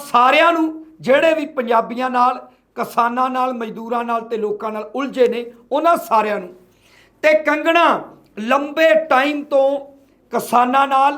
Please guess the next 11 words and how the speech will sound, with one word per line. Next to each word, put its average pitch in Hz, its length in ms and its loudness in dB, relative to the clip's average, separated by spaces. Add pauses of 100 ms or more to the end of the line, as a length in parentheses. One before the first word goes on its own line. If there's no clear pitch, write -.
(120)
ਤੇ 269 120 2
ਪੰਜਾਬੀਆਂ 247 560 -4
ਨਾਲ 247 240 -4
ਉਲਝਦੀ 262 500 -6
ਆ 226 120 4
ਰਹੀ 254 200 0
ਹੈ। 269 300 0 (400)
ਬੜਾ 277 320 4
ਕੁਛ 311 260 0
ਇਹਨੇ 269 340 2
ਬੋਲਿਆ, 240 480 4